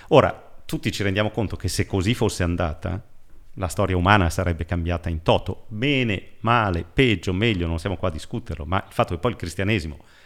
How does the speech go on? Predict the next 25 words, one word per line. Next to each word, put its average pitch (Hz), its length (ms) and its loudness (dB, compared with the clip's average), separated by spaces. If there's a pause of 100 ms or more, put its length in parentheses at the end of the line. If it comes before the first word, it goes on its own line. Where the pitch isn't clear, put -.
(120)
si - 240 0
rivolga 113 440 2
ai 95 120 2
gentili 92 680 2
cosiddetti, 80 720 -8 (280)
soprattutto - 580 -12
ovviamente 82 500 -4
grazie 80 320 -8
all'opera 80 240 -8
di 80 60 -10
San 80 220 -6
Paolo 90 420 -2
dopo, 85 540 -4 (380)
dopo 95 200 -2
la 92 60 0
morte 92 280 -2
di 90 60 -2
Gesù, 80 280 -4 (760)
e 135 100 2
quindi 127 260 4
apra 101 300 4
a - 80 -6
tutto - 240 -4
il 87 60 4
mondo 82 600 2